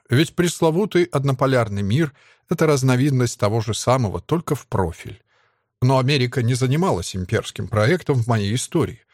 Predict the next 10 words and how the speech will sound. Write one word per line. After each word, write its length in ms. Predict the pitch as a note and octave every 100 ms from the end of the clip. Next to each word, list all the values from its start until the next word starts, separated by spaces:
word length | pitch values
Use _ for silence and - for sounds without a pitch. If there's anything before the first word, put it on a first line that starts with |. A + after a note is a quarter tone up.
| _ _ _
а 120 | - B2
просто 440 | D3 C#3+ - C#3 -
хищнически 880 | - G3+ G3 A2 F#2+ G#2 - A2+ -
высасывала 840 | A2+ C#3+ - D3+ - F#2 F#2 G2
идеи, 320 | A2+ B2 E3+ B2+
деньги, 460 | G#2+ D#3 C#3 A#2+
ресурсы 640 | A2 C#3+ - A#2+ B2+ -
со 120 | G#2+ A2
всего 300 | - A2 A#2
мира, 360 | G2+ F#2+ F#2+